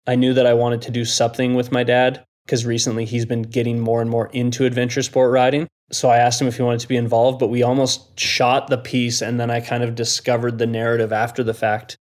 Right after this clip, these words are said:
and just used the trip as a way to really come to terms with what I wanted to talk about in the narrative of the film. So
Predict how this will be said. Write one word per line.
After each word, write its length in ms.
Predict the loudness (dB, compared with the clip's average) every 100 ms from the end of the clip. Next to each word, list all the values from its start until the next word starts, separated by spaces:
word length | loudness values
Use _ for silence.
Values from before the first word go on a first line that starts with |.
| -8
and 120 | -6
just 220 | -4 -4
used 380 | 0 0 0 0
the 100 | -2
trip 400 | -2 0 0 2
as 180 | 0 2
a 80 | 2
way 280 | 2 2 0
to 600 | -4 -2 -2 -2 -6 -10 _
really 280 | 0 2 2
come 260 | 0 -2 0
to 220 | 2 0
terms 500 | -4 -4 -2 0 0
with 200 | -4 -2
what 140 | 0
I 80 | 2
wanted 340 | 2 0 -2 -6
to 120 | -6
talk 240 | -4 -2
about 220 | -2 -2
in 160 | -2 -4
the 60 | -4
narrative 380 | -2 -2 -4 -8
of 100 | -12
the 100 | -12
film. 340 | -8 -8 -10
So 420 | -8 -2 -2 -2